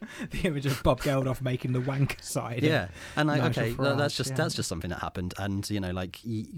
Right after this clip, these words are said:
Speaker 2: y-, you've forgotten about most of, most of these things. So as, as these things were just happening in the press, like, I was constantly revising the books, like, "Oh, how do I get this scene in now? Like, this, this completely wild thing that's happened."
Speaker 1: Yeah, I mean, I, you know, a lot of, a lot of people in our kind of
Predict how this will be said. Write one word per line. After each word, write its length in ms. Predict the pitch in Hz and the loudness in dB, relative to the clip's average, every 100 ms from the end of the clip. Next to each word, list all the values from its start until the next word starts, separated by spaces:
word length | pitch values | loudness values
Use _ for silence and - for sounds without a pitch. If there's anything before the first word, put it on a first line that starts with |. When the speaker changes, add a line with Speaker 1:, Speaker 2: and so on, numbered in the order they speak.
| 127 - - | -12 -10 -10
Speaker 2:
y-, 80 | - | -6
you've 140 | 127 - | -6 -4
forgotten 280 | 98 113 | -2 -2
about 220 | 110 69 80 | -2 -6 -6
most 240 | 85 - | -8 -8
of, 100 | 80 | -6
most 180 | 98 - | -6 -4
of 40 | |
these 180 | 87 - | -6 -6
things. 240 | 87 98 - - | -6 -6 -10 -10
So 140 | - 127 | 0 0
as, 160 | 123 127 - | 0 -4 -2
as 120 | 139 | 0
these 180 | 151 151 | 0 0
things 220 | 127 120 | 0 0
were 60 | 104 | 0
just 140 | 107 | -2
happening 360 | - 123 107 95 | -2 -2 -2 -2
in 80 | 95 | -2
the 40 | |
press, 300 | - 98 - | -4 -4 -4
like, 220 | 107 - - - - | -6 -8 -16 -10 -4
I 40 | |
was 80 | 107 | -2
constantly 400 | - 123 110 101 | -2 -2 -2 -2
revising 420 | 101 101 104 104 | 0 0 -2 -2
the 80 | 95 | -2
books, 340 | 117 110 - | -2 -4 -6
like, 200 | - - | -6 -6
"Oh, 60 | 98 | -4
how 140 | 101 | -2
do 80 | 101 | -2
I 40 | 92 | -2
get 200 | 90 82 | -4 -6
this 200 | 92 - | -6 -6
scene 340 | - 82 78 | -6 -6 -6
in 160 | 76 76 | -8 -6
now? 220 | 82 76 | -6 -6
Like, 120 | 78 | -8
this, 220 | 85 - | -10 -10
this 240 | - 90 - | -8 -10 -8
completely 380 | - 82 69 85 | -8 -6 -6 -6
wild 260 | 80 76 | -6 -6
thing 180 | - 76 | -8 -8
that's 160 | 78 - | -8 -10
happened." 440 | 69 - 85 - - _ _ _ _ _ _ - - - | -10 -10 -10 -10 -16 _ _ _ _ _ _ -20 -20 -6
Speaker 1:
Yeah, 200 | 208 156 127 | 0 0 0
I 80 | 147 | 0
mean, 160 | 147 | 2
I, 220 | 147 147 143 - | 2 2 -2 0
you 100 | 135 | 0
know, 260 | 113 110 | 2 0
a 40 | 120 | 0
lot 140 | 123 | -2
of, 160 | 117 - | -2 -6
a 60 | - | -4
lot 140 | 117 | -2
of 140 | 113 - - | -2 -4 -6
people 260 | 117 - | -4 0
in 80 | 113 | 0
our 160 | 113 110 | 0 0
kind 240 | 120 107 | -2 -2
of 140 | 101 | -4